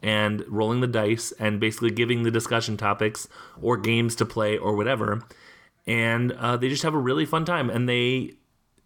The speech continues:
it's, it's, you know, you can tell that they are really, really true and great friends. The chemistry is,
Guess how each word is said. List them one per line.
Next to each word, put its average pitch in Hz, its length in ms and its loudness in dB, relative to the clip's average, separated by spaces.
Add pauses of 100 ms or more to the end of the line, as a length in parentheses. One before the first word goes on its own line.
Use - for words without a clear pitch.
(100)
it's, 127 300 -2 (120)
it's, 135 420 -2 (100)
you 143 120 2
know, 107 120 2
you 117 160 0
can 147 120 0
tell 151 200 0
that 135 100 -4
they 131 100 2
are 110 220 2
really, 123 440 0
really 110 400 2 (380)
true 139 540 0 (120)
and 110 380 0
great 113 320 -2
friends. 95 380 -2
The 101 120 -2
chemistry 113 480 0
is, 98 360 -4